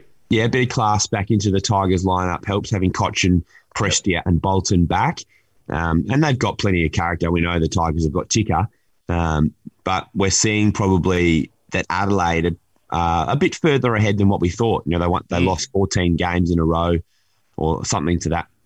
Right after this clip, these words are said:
Speaker 1: sort of tune last year, uh, and really struggled. But the young players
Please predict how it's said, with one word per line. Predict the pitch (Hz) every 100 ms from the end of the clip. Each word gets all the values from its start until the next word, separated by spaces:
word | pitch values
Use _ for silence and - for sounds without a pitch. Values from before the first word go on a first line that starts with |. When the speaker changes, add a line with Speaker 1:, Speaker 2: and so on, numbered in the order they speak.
| _
Speaker 1:
sort | - 82
of |
tune | - 101 87
last | 85 87 92 - -
year, | 90 82 73 143 _ -
uh, |
and | 92 67 87 92
really | 92 85
struggled. | - 98 95 127 139
But | 92 82
the | 85
young | 95 95 92
players | 95 92 92 87